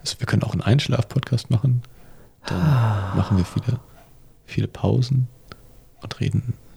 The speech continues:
Speaker 1: langsam und leise und Belangloses.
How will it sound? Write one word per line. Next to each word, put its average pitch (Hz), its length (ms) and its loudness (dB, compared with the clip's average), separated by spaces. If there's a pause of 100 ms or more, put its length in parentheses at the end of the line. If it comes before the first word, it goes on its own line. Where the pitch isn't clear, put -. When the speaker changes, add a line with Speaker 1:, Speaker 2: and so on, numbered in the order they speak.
(120)
Speaker 1:
langsam 135 560 2 (800)
und 113 180 -6
leise 139 480 -2 (800)
und - 340 -2
Belangloses. 120 920 -4